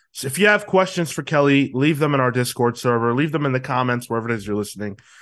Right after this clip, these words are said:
Uh, we will catch them and we will add them. If you're a patron, make sure you're doing it on Discord. Um, that way we can account for them all and guarantee your questions get in.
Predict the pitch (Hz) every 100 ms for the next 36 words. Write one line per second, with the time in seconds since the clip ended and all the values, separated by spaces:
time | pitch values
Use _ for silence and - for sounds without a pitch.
0 | - - - 110 107 107 135 131 131 135
1 | 117 - 113 107 101 107 104 104 113 104
2 | 101 98 - 113 104 - 156 139 110 92
3 | - _ _ _ _ - 131 127 113 165
4 | 175 143 117 123 123 113 107 101 101 101
5 | - 95 87 - - 92 92 87 87 80
6 | _ - 120 110 110 110 104 98 90 87
7 | _ _ _ - 107 - 139 113 127 113
8 | 110 120 120 117 107 - _ - 123 110
9 | 123 117 110 131 110 101 120 101 - 90
10 | 95 120 151